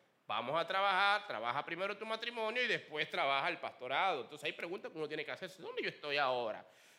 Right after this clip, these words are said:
¿Estoy en condiciones de empezar, de emprender, de liderar? Segundo, ¿dónde quiero estar?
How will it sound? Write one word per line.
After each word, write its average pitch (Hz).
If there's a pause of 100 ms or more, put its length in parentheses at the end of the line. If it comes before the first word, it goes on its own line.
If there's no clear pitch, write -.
(140)
¿Estoy 202
en 220
condiciones 190
de 180
empezar, 160
de 165
emprender, 147 (200)
de 143
liderar? 143 (1040)
Segundo, 202
¿dónde 214
quiero 208
estar? 156